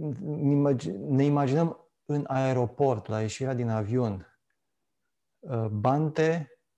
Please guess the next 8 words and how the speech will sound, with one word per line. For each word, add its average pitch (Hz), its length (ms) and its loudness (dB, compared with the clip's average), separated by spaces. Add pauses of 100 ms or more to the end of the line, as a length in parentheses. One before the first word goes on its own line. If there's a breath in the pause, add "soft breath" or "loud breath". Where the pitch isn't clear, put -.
mergând 127 600 0
într-un 120 420 -2
ritm 123 280 -2
așezat, 120 720 -2
în 127 140 -4
timp 120 200 -4
ce 123 100 -6
ceilalți, 135 1200 0